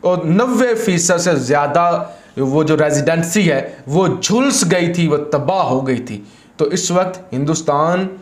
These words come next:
बलोचों के ज़हनों के अंदर जहर भर रहा है कि देखो, अ,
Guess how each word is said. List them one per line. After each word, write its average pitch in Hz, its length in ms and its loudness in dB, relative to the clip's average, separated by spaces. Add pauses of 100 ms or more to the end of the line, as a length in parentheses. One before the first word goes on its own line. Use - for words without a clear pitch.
(360)
बलोचों 151 640 0
के 170 500 0 (140)
ज़हनों 208 480 0
के 170 120 0
अंदर 160 200 2
जहर 175 420 0
भर 151 240 -2
रहा 175 180 2
है 135 340 -2 (200)
कि 151 60 2
देखो, 165 460 0
अ, - 120 -12